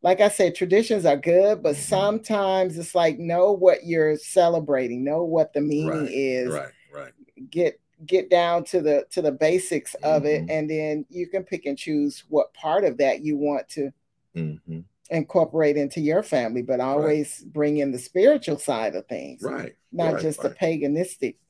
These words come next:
Speaker 1: you know.
Speaker 2: Exactly.
Speaker 1: You gotta be careful. That's what
Speaker 2: Right.
Speaker 1: I was just saying. We have to be
Speaker 2: <laughs>
Speaker 1: careful.
Speaker 2: Right,
Speaker 1: Uh,
Speaker 2: right.
Speaker 1: just because you did it when you was young don't mean you, you know,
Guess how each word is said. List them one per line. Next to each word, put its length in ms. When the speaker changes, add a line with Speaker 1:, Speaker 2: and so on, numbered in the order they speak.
Speaker 1:
you 160
know. 260
Speaker 2:
Exactly. 580
Speaker 1:
You 40
gotta 260
be 180
careful. 540
That's 200
what 140
Speaker 2:
Right. 120
Speaker 1:
I 40
was 180
just 200
saying. 280
We 100
have 160
to 100
be 120
Speaker 2:
<laughs> 160
Speaker 1:
careful. 340
Speaker 2:
Right, 380
Speaker 1:
Uh, 80
Speaker 2:
right. 340
Speaker 1:
just 200
because 300
you 60
did 180
it 40
when 180
you 120
was 140
young 320
don't 200
mean 200
you, 260
you 140
know, 240